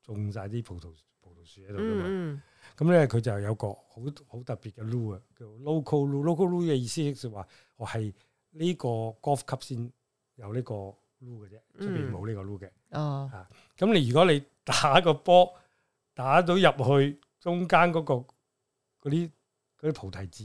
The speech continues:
Speaker 1: 嗰度啊，
Speaker 2: 哦。
Speaker 1: 菩提子樹啊，即係葡萄園入邊啊。
Speaker 2: 佢圍，佢圍住佢咁樣定
Speaker 1: 冇圍住㗎。
Speaker 2: 嚇？
Speaker 1: 佢嗰個洞就喺側邊，冇圍住嘅。
Speaker 2: 哦，
Speaker 1: 咁如果
Speaker 2: OK。
Speaker 1: 打個波，通常唔準啦，即係歪少少。
Speaker 2: 哦，
Speaker 1: 咁你入得到去咧嚇，
Speaker 2: 咁啊，細力㗎。嗯。
Speaker 1: 咁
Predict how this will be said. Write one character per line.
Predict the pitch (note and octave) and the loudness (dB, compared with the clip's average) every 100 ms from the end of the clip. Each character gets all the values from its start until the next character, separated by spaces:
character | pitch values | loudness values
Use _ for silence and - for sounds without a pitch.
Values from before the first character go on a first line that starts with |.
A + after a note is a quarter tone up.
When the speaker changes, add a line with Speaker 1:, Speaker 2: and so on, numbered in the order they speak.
| A#2+ | -8
Speaker 1:
嗰 | C3+ | -6
度 | G#2+ | -6
啊， | F2+ - | -10 -16
Speaker 2:
哦。 | - F#3+ F3+ C#3 | -8 -4 -2 -2
Speaker 1:
菩 | |
提 | A#2 A2+ | -2 -2
子 | A#2+ D#3+ | 0 -2
樹 | - C3 A2+ | -2 -4 -4
啊， | G#2 _ _ _ | -6 _ _ _
即 | - | -4
係 | |
葡 | - B2+ | 2 4
萄 | B2 | 6
園 | |
入 | C3 | 6
邊 | G#3 D3 C3+ | 8 6 6
啊。 | |
Speaker 2:
佢 | |
圍， | - - | 6 8
佢 | |
圍 | F#3+ C#3+ C#3 | 8 6 0
住 | - D3 D3+ | -8 -6 -4
佢 | D#3+ | -2
咁 | |
樣 | D#3+ | 0
定 | |
Speaker 1:
冇 | G#3 | 4
圍 | F3 A#2+ | 4 4
住 | C3 C3 | 2 0
㗎。 | B2+ - - A#2+ | -4 -8 -20 -12
Speaker 2:
嚇？ | G3 C#4 - _ | -8 -8 -10 _
Speaker 1:
佢 | - | -8
嗰 | D3 F3 | 2 2
個 | E3 C#3+ | 4 -2
洞 | C3+ C#3+ B2 | -2 -2 0
就 | |
喺 | B2 C#3+ - - | 2 0 -2 -2
側 | G3 | -2
邊， | - F#3 F3 | 0 -4 -2
冇 | D3 B2+ | -4 -4
圍 | G2+ | -4
住 | G2 A2 | -6 -8
嘅。 | G#2+ - _ | -8 -12 _
Speaker 2:
哦， | D3+ E3+ F#3 F3 E3 | -6 -4 -4 -2 2
Speaker 1:
咁 | G#3+ | 4
如 | |
果 | G3 | 6
Speaker 2:
OK。 | F#3 | 6
Speaker 1:
打 | D#3+ | 6
個 | F#3+ | 4
波， | F3+ G3 | 4 2
通 | F3+ | 2
常 | F3 B2+ | 0 0
唔 | E2+ F2+ | -4 -12
準 | A#2 C3+ | -6 0
啦， | D#3+ | 2
即 | D3 | 2
係 | A#2+ | 0
歪 | G#2+ | -2
少 | B2 B2 | -2 -2
少。 | B2 | -2
Speaker 2:
哦， | D#3+ E3 E3 | 0 0 2
Speaker 1:
咁 | |
你 | D3+ | 4
入 | D3 | 8
得 | F#3 | 8
到 | E3+ E3+ | 10 10
去 | D3+ | 12
咧 | C#3+ D3+ | 10 8
嚇， | |
Speaker 2:
咁 | A#2 | 6
啊， | G#2+ | -2
細 | |
力 | |
㗎。 | B2 | -4
嗯。 | D#3 C#3 | -8 -10
Speaker 1:
咁 | C#3 | -2